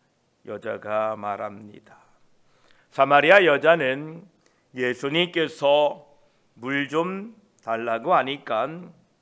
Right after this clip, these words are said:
"물 기를 그릇이 없습니다." 이렇게 대답합니다. 이것은 우리의 연약한 인간들의 모습을 보여주고 있습니다.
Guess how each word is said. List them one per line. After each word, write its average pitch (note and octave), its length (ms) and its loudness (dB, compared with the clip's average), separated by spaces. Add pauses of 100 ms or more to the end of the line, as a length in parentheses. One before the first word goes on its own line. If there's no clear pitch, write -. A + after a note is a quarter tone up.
(500)
"물 E3 600 -4 (200)
기를 B2+ 500 -12
그릇이 A#2 560 -12
없습니다." B2+ 1160 -4 (220)
이렇게 G#2 500 -12
대답합니다. G#2 1120 -16 (1120)
이것은 A#2+ 480 -8
우리의 B2+ 520 -12
연약한 A#2+ 840 -10
인간들의 G#2+ 720 -12
모습을 B2 840 -16
보여주고 A2 640 -16
있습니다. - 840 -20